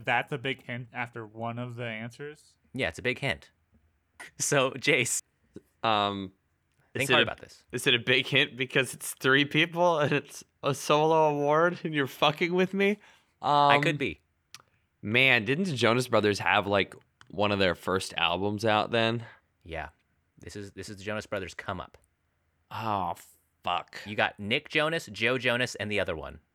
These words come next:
Speaker 3: The one that's kinda looks like the combination of two of them, but somehow uglier.
Speaker 1: One time, I was at Six Flags
Speaker 2: <laughs>
Speaker 1: when the Jonas Brothers were playing there.
Speaker 2: Yeah.
Speaker 1: And all the traffic was going to the Jonas Brothers concert, and we were going to Six Flags.
Speaker 2: Oh, nice.
Speaker 1: And, uh,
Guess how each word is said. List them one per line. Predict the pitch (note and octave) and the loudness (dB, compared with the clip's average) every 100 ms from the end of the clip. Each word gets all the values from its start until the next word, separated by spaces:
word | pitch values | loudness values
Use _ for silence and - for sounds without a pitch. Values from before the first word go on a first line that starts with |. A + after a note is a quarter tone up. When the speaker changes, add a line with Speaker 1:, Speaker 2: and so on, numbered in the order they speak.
| _ _ _ _ | _ _ _ _
Speaker 3:
The | G#2 | 0
one | G#2+ G#2+ | 0 0
that's | G2 - - - | -2 -6 -14 -2
kinda | A#2+ A2+ A2 | 2 4 4
looks | A2 - - | 4 0 2
like | G#2+ | 2
the | - | 2
combination | G#2 A2+ G#2 G#2 G2+ G2+ - | 0 4 4 4 4 4 2
of | G2 | 0
two | - G#2+ | 2 2
of | G#2+ | 4
them, | A2+ G#2+ | 4 2
but | F2+ F#2 - | 2 0 0
somehow | - G2+ G#2 G2+ | 0 2 4 4
uglier. | F2 G2+ G2+ A2 A2+ - - - | 4 2 4 4 2 -4 -20 -12
Speaker 1:
One | D3 D#3 | -8 -8
time, | F#3 F#3 F#3+ F3+ - | -8 -10 -10 -14 -10
I | C#3+ | -10
was | C#3+ | -10
at | - | -14
Six | - C#3+ | -16 -14
Flags | - D#3+ D#3+ - - - - | -4 0 -2 -4 -14 -14 -14
Speaker 2:
<laughs> | _ _ | _ _
Speaker 1:
when | C3 C3+ B2+ B2 | -10 -8 -8 -10
the | B2+ | -10
Jonas | B2+ C3 C3+ | -8 -8 -8
Brothers | D3 D3 C3+ | -10 -10 -12
were | |
playing | B2+ C#3 C#3 | -14 -12 -10
there. | D3+ E3+ F#3 _ _ _ | -10 -12 -12 _ _ _
Speaker 2:
Yeah. | - F#2 E2 - _ _ _ _ _ _ _ | -8 -8 -8 -14 _ _ _ _ _ _ _
Speaker 1:
And | C3+ B2+ B2 A#2+ - _ _ - | -6 -6 -8 -12 -18 _ _ -2
all | C#3 D3 | -2 -2
the | |
traffic | C#3+ C3+ C3+ D#3 | -4 -4 -4 -6
was | B2 | -12
going | C3+ B2+ | -10 -10
to | |
the | B2+ | -10
Jonas | B2 B2 | -8 -10
Brothers | B2+ C3+ C3+ | -8 -12 -12
concert, | C#3+ C#3+ | -16 -14
and | C#3 | -12
we | A2+ | -10
were | A2+ | -8
going | A#2 A2 | -10 -12
to | |
Six | - A#2+ | -16 -14
Flags. | C3+ C3 - _ _ _ _ | -12 -12 -14 _ _ _ _
Speaker 2:
Oh, | E2 | -14
nice. | D#2 A#2+ | -10 -8
Speaker 1:
And, | A#2+ A#2+ | -6 -6
uh, | A#2 A2+ G#2+ | -6 -8 -10